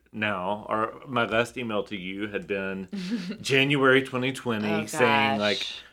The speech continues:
Speaker 1: "We'll see you at Mission Creek when we do the publishing
Speaker 2: <sighs>
Speaker 1: interview panel." And then
Speaker 2: Yeah.
Speaker 1: we, and then it was th-, three
Speaker 2: We
Speaker 1: years.
Speaker 2: didn't see, we have seen each other
Speaker 1: <laughs>
Speaker 2: now, actually.
Speaker 1: Yeah.
Speaker 2: Um, that was such a heartbreaker, too. Yeah,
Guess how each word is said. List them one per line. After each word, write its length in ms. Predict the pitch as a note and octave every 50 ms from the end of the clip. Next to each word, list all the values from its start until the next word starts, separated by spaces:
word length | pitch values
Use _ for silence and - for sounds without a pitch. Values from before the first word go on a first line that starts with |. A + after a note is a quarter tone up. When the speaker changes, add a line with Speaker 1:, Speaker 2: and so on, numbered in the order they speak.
| _ -
Speaker 1:
"We'll 220 | B2+ B2 A2 B2 A#2+
see 340 | - - - - F3 F#3 F#3
you 180 | F#3 F#3+ F3+
at 120 | E3+ E3 D#3+
Mission 300 | E3 D#3+ - - D#3+ C#3+
Creek 380 | - - E3 D#3 D#3 C3 -
when 100 | C3 C3
we 80 | B2 B2
do 120 | A2 C3+ C3+
the 80 | B2+
publishing 640 | - - C#3 D3 C3 C#3 C3+ C3+ - C3 A#2+ A2+ A#2 A#2+
Speaker 2:
<sighs> 40 | -
Speaker 1:
interview 320 | C3+ C3+ B2+ A2+ A#2 A2+
panel." 580 | - G#2+ A2 A2 G#2+ G#2+ G#2 G#2+ A2 A2+ A2+ A2+
And 220 | A2 A2+ A2+ A2+
then 140 | A2+ A2+ A2+
Speaker 2:
Yeah. 40 | A2+
Speaker 1:
we, 400 | A2+ A2 A2 A2 G#2+ - - B2
and 140 | A#2+ A2 G#2+
then 160 | G#2+ G#2+ G#2+
it 100 | G#2 G2+
was 300 | G#2 G#2 G#2 - - - _ _ _ _ _ _ _
th-, 160 | C#3 C3 C3 -
three 200 | _ - C3+ C3+ F3+
Speaker 2:
We 60 | G3
Speaker 1:
years. 80 | G3 A#3+
Speaker 2:
didn't 240 | G#3 G3 G3+ G3 F3+
see, 240 | F3 - F#3 F3 D#3+
we 160 | E3+ G3 G#3
have 120 | G3+ A3+ A3+
seen 180 | B3+ A#3+ A3+
each 140 | A#3 A#3 -
other 220 | G#3+ G3 F3 E3+
Speaker 1:
<laughs> 160 | E3 D#3 C#3+ D3
Speaker 2:
now, 360 | D3 C#3 C3+ - C#3 D#3 F3+ F3
actually. 540 | F3 E3+ E3+ - B3 - F3+ E3+ - E3 E3
Speaker 1:
Yeah. 280 | F#3+ F3+ - - - - - - - - G3 A3 A3+ A3+ G3+ F#3
Speaker 2:
Um, 440 | G#3 G#3+ G3+ G3 G3 F#3 F#3 E3 -
that 180 | - G#3+ A3 G3+
was 120 | G#3 G3
such 220 | - - F#3+ F#3+ -
a 60 | G3+
heartbreaker, 640 | G3+ - E3+ E3 - - D3+ D3 C#3+ - D3+ C#3+ C#3
too. 440 | - - D#3 D3 C#3+ C#3 C3+ C3+ D3
Yeah, 640 | D#3+ F3+ F#3+ F#3 F3 D#3+ D3 C#3 C#3 C#3+ C#3 -